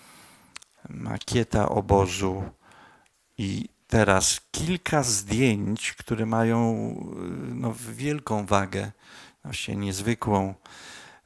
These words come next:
E, to są zdjęcia,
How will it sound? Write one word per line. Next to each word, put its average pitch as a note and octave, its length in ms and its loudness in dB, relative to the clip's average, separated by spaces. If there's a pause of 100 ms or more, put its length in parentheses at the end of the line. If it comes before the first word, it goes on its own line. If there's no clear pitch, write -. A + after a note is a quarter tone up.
E, A2 80 -4 (1500)
to G#2 120 6
są G2 260 -4
zdjęcia, F#2+ 960 -2